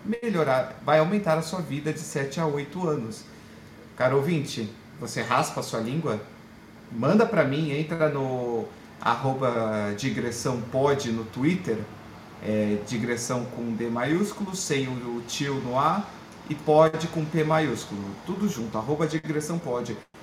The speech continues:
E coloca um comentário pra mim, você raspa a sua língua? Eu vou mostrar pra vocês aqui, também pra quem for ver em vídeo.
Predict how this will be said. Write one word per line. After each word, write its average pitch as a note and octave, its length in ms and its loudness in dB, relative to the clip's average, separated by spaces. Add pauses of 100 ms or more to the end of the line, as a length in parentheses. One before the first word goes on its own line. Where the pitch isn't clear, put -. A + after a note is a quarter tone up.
(100)
E - 80 0
coloca B3+ 440 4
um D#4+ 40 -2
comentário B3+ 460 0
pra G#3 140 0
mim, A3 100 4
você F#3 240 -2
raspa F#3 400 2
a - 20 -2
sua B2 180 -4
língua? C#3 420 -2 (1000)
Eu - 80 -4
vou G#3 140 4
mostrar G#3 300 0
pra C3+ 120 0
vocês A#2+ 400 -4
aqui, B2 400 -2 (220)
também C3+ 340 0
pra A2+ 140 -4
quem A2+ 920 -4
for B2 180 -4
ver A#2+ 200 -4
em A2+ 80 -2
vídeo. G2+ 420 -4